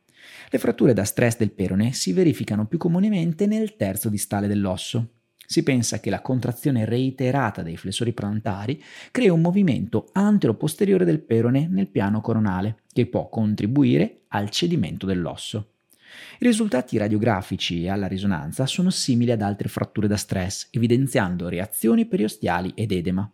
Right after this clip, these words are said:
Il trattamento è tipicamente conservativo, senza limitazione del carico, ma con astensione dall'attività atletica fino alla risoluzione della dolorabilità,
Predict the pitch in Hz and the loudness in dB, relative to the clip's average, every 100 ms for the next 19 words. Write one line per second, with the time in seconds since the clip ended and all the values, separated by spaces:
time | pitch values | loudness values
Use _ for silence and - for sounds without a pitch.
0 | _ - - - - - 127 - 208 110 | _ -20 -20 -18 -12 0 2 4 4 4
1 | 117 190 185 - 196 196 202 165 107 - | 2 -2 -2 -2 0 0 2 4 4 2
2 | 110 113 101 147 165 - 101 - 87 87 | 0 0 -2 2 2 2 -4 -6 -4 -2
3 | 87 101 98 104 120 151 180 180 196 214 | -2 -2 0 2 2 0 0 2 0 2
4 | 202 190 190 - 202 196 202 - 196 190 | 2 2 0 -2 -2 0 -2 -2 0 0
5 | - 110 101 104 113 147 147 107 104 107 | 0 0 0 0 0 -2 -2 -2 -4 -4
6 | 90 - 104 113 - - 123 127 139 - | -8 -6 -4 -4 -6 -2 2 2 2 0
7 | 120 117 117 117 120 - 131 123 135 131 | 0 2 2 2 0 0 0 0 2 0
8 | 107 104 101 104 104 101 - 90 | 0 0 0 0 0 0 0 -2